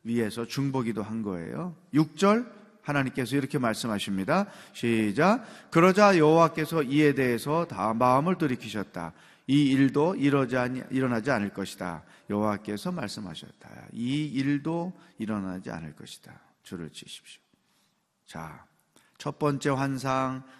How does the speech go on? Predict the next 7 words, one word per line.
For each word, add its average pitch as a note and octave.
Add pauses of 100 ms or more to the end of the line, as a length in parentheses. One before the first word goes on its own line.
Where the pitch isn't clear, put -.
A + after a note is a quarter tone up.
두 C3+
번째 C3
환상에 A#2 (460)
하나님의 A#2+ (300)
심판 F#3+
계획을 D#3
보고 A2+